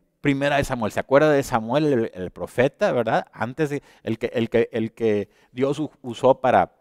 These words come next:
para ungir al rey David y ungió a Saúl por rey. Dice la Biblia, usted, usted le puede leer la historia en Primera de Samuel, que el pueblo, eh, del pueblo de Israel, ya estaba, ya era un pueblo, ya, ya habían salido de Egipto, ya estaban establecidos, ya estaban ahí, eh,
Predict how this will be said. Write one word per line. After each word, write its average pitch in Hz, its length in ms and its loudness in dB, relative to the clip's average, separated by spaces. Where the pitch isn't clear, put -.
para 92 320 0
ungir 127 460 -4
al 110 140 0
rey 131 160 -2
David 127 340 -2
y 127 80 -8
ungió 131 720 -4
a 104 100 -12
Saúl 131 340 2
por - 240 0
rey. 135 220 2
Dice 131 280 0
la 156 140 4
Biblia, 127 520 0
usted, - 300 -20
usted - 260 -20
le 92 100 -12
puede 127 200 -2
leer 139 160 6
la 139 80 0
historia 127 300 -2
en 120 40 -6
Primera 90 300 -8
de 117 80 -2
Samuel, 131 400 -4
que 120 120 0
el 113 80 2
pueblo, 180 720 8
eh, 131 80 4
del 107 140 -2
pueblo 143 260 2
de 170 60 4
Israel, 175 320 4
ya 170 60 0
estaba, 104 200 -6
ya 92 100 -10
era 104 80 -6
un 123 80 -6
pueblo, 160 240 2
ya, 107 140 2
ya 117 180 -6
habían 101 160 -6
salido 113 260 -2
de 139 100 2
Egipto, 185 480 -2
ya 117 120 -6
estaban 101 340 -2
establecidos, 160 800 -2
ya - 140 -12
estaban 120 340 -6
ahí, 165 260 -4
eh, 104 240 -2